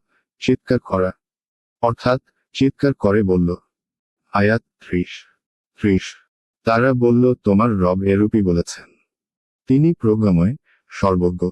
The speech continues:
আয়াতের তাফসির। তারা বলল, "তোমার প্রতিপালক এরূপই বলেছেন। নিশ্চয় তিনিই প্রজ্ঞাময়, সর্বজ্ঞ।" এক, এক, অর্থাৎ যেভাবে আমরা তোমাকে বললাম, তা আমরা নিজের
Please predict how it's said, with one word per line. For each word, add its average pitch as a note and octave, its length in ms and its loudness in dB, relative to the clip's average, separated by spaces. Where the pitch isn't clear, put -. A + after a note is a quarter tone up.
আয়াতের C3 500 0
তাফসির। - 480 -8
তারা C#3 280 2
বলল, G2 380 2
"তোমার C3+ 320 2
প্রতিপালক C3+ 720 0
এরূপই F#2+ 380 0
বলেছেন। - 500 -6
নিশ্চয় A#2+ 580 0
তিনিই C#3 320 2
প্রজ্ঞাময়, G#2 600 0
সর্বজ্ঞ।" F2+ 580 -2
এক, A#2+ 280 -2
এক, F2 260 -2
অর্থাৎ G2 460 -2
যেভাবে C3 600 0
আমরা G#2+ 320 2
তোমাকে A2+ 480 0
বললাম, F#2 460 0
তা G#2+ 220 0
আমরা B2+ 200 2
নিজের C#3 320 2